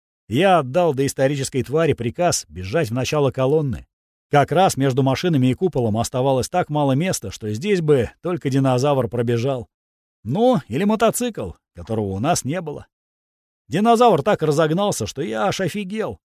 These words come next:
Весь путь надеялся, что он сейчас не споткнется о какую-нибудь корягу, и я останусь жив.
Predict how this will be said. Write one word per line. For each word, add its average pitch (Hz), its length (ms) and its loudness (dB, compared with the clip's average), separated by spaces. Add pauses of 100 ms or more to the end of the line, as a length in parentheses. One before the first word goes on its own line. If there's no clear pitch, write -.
(340)
Весь 170 340 2
путь 196 240 -6
надеялся, 143 520 0
что 120 180 -6
он 101 80 0
сейчас 127 360 -2
не 151 140 -2
споткнется 170 640 -2
о 139 40 2
какую-нибудь 147 580 0
корягу, 143 560 2 (280)
и 90 120 -6
я 156 200 4
останусь 127 400 -2
жив. 110 360 -6